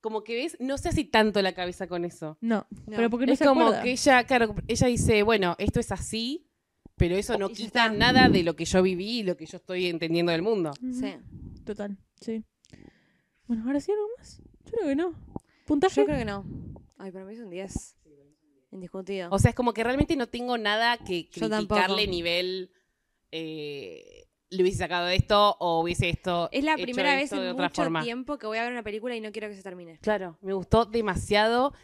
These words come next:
Speaker 1: y la quiero volver a ver porque es como que una sola vez, con tantos detalles, no
Speaker 3: Yo
Speaker 1: alcanza.
Speaker 3: la quiero ver con, con, habiendo entendido todas las referencias de historia del arte.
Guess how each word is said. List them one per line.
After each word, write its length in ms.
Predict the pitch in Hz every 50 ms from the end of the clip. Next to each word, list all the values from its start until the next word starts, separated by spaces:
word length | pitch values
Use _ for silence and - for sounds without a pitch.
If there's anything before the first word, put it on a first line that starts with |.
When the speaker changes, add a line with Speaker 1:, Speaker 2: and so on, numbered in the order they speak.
| _ _ _
Speaker 1:
y 80 | - 190
la 120 | 185 175
quiero 240 | - - 233 240 247
volver 200 | 233 202 208 208
a 80 | 202
ver 340 | 190 185 185 196 214 254 302 -
porque 380 | - 185 170 - - 160 156 156
es 60 | 156
como 260 | - 180 170 165 156
que 400 | 147 160 160 156 156 156 156 - _ _ _ _ _ _ _ _ _
una 220 | 185 190 202 185
sola 180 | - 196 185 185
vez, 380 | 175 175 180 190 - - - - _
con 180 | - 175 170 160
tantos 320 | - 185 196 190 202 202
detalles, 540 | 190 170 151 170 170 - - 196 190 196 190
no 60 | 180
Speaker 3:
Yo 120 | 170 165
Speaker 1:
alcanza. 220 | 165 175 180 175 180
Speaker 3:
la 0 | -
quiero 220 | 175 180 - 233
ver 200 | 277 294 330 339
con, 340 | - 330 294 269 247 233 208
con, 440 | 208 - 214 208 208 202 202 202 196 160 -
habiendo 300 | - 202 220 233 254 277
entendido 380 | 285 269 233 226 226 247 247 240
todas 160 | 240 247 254
las 60 | 254
referencias 380 | 240 240 - 208 208 220 226 240
de 40 | 220
historia 200 | - 220 220 220
del 120 | 220 214
arte. 360 | 196 185 185 - 180 175 160